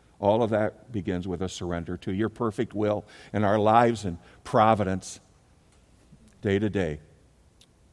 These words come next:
You've ordained it. We realize we're responsible for our choices, and,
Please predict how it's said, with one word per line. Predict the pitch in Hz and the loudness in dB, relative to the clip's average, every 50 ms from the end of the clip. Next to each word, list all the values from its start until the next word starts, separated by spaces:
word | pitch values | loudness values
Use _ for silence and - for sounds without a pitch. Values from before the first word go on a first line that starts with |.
| _ _ _ _ _ _ _ _ _ _ | _ _ _ _ _ _ _ _ _ _
You've | _ 90 85 78 | _ -8 -6 -2
ordained | 92 90 98 92 98 90 90 87 80 | -2 -2 -2 0 -2 -2 -2 -2 -4
it. | 80 76 - - - _ _ _ - | -6 -8 -10 -12 -20 _ _ _ -12
We | - 95 95 98 | -6 -4 -2 2
realize | 98 101 101 101 107 107 110 113 110 110 | 2 4 4 4 4 2 2 0 0 -2
we're | 95 92 | -4 -4
responsible | 92 90 90 - - - 98 98 101 - - 90 95 98 101 | -4 -6 -6 -8 -4 -4 -2 -2 -4 -4 -8 -8 -8 -8 -8
for | - - 92 | -6 -6 -4
our | 92 90 90 | -4 -4 -4
choices, | - - - 101 101 104 104 - 113 101 101 - - | -6 -6 -2 0 0 0 -2 -4 -6 -6 -6 -6 -10
and, | 78 76 | -10 -10